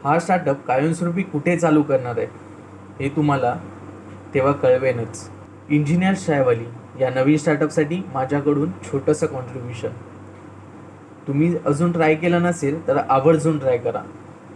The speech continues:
तुम्हाला नक्की आवडेल आणि पर्यावरण राखायला मदत देखील करा, अशी आशा करतो. इंजिनियर चायवाली या स्टार्टअपला माझ्याकडून आणि कोकण वीसचा YouTube परिवाराकडून पुढील वाटचालीसाठी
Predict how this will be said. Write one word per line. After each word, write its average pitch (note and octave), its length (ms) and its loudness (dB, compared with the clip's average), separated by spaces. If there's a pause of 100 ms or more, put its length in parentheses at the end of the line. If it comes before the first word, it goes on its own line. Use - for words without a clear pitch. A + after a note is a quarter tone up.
तुम्हाला C3+ 260 0
नक्की C#3 360 0
आवडेल A#2+ 320 2 (420)
आणि B2+ 160 -2
पर्यावरण C3+ 600 2
राखायला B2+ 520 0 (240)
मदत C3 300 0
देखील C3+ 320 -4
करा, A2+ 200 -4 (500)
अशी - 180 -2
आशा B2 260 0
करतो. A2+ 380 -4 (2000)
इंजिनियर E3 440 2
चायवाली B2 500 0 (280)
या B2+ 120 2
स्टार्टअपला C#3 520 0 (120)
माझ्याकडून C3 600 0
आणि B2 160 -8
कोकण C#3 380 -4
वीसचा C#3+ 300 0
YouTube C#3 440 -2
परिवाराकडून B2+ 680 0 (100)
पुढील C#3 320 2
वाटचालीसाठी B2 800 -2